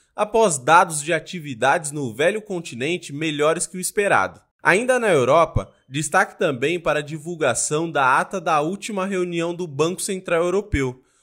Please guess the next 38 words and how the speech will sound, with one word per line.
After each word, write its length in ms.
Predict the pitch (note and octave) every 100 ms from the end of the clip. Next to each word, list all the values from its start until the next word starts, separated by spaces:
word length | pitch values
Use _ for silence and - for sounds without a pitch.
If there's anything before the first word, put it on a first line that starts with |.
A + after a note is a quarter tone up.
| _
onde 240 | - B3+ B3
os 140 | G3+
dirigentes 640 | G3 G3+ E3+ C3+ F#3 C4
da 160 | - G3+
instituição 720 | G3 - D#3 A#2+ - D#3+ E3+
deixaram 480 | D#3 D3+ - F3+ F#3
as 160 | F3 -
portas 460 | - A3+ D4 C4+
abertas 580 | B3 F#3 E3 F3 F3+ - - _ -
para 160 | G#3
uma 160 | G#3 G3+
possível 640 | G3+ F3+ - F#3 D#3+ D3+
nova 400 | B2+ D3 F#3+ G3
elevação 480 | G3 F3+ F3 - E3
nos 200 | F3+ F3+
juros. 520 | A#2 A2+ G2+ - - _ _ _ _ _ _
Por 200 | A#3+ B3
fim, 300 | A#3 B3 C4 _ _ _ -
o 80 |
petróleo 480 | F#3 F#3+ F#3 D#3+ C#3
fechou 380 | C#3 D3+ - D#3+
o 40 |
dia 200 | C3+ C#3
também 540 | B2+ E3 C#3 A2+ E3+ C4
em 60 |
baixa, 480 | F#3+ F3+ F#3 - G3+ - _ _
reagindo 580 | G3+ G#3 D#3+ D3+ G3+ F3
às 100 | D#3
incertezas 760 | F#3 - E3+ C#3 E3+ G#3 G#3
levantadas 840 | G3 E3 D3 G#2 B2+ C#3+ C3 A#2
após 340 | C#3 C#3 D#3+ E3
o 80 | F3
adiamento 760 | D3+ E3+ C#3+ A2 C#3 E3 D3+
da 140 | C#3
reunião 460 | D3 D#3+ E3+ D#3 E3
da 100 | E3
opep 420 | D#3+ E3 D#3+ D#3+
mais 520 | A#2+ C3+ D3 B2 -